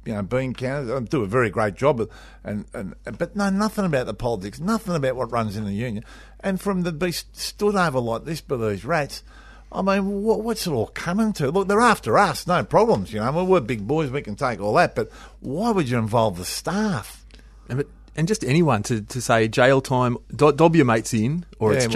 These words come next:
Speaker 2: jail time
Speaker 1: yeah,
Speaker 2: for
Speaker 1: yeah.
Speaker 2: you. What sort of Australia is that? That's not the one we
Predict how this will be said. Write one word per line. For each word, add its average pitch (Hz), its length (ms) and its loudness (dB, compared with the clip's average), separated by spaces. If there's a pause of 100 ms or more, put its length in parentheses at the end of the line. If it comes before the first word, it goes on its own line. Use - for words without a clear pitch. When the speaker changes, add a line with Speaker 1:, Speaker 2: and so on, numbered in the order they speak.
Speaker 2:
jail 110 160 4
time 90 300 -2
Speaker 1:
yeah, - 60 -4
Speaker 2:
for 92 180 2
Speaker 1:
yeah. 85 140 -2
Speaker 2:
you. 87 60 -8
What 160 160 -2
sort 143 140 2
of 120 60 4
Australia 101 500 0
is 85 100 -4
that? 95 180 -2
That's - 180 -8
not 90 120 -8
the - 80 -10
one 90 220 -8
we 87 120 -8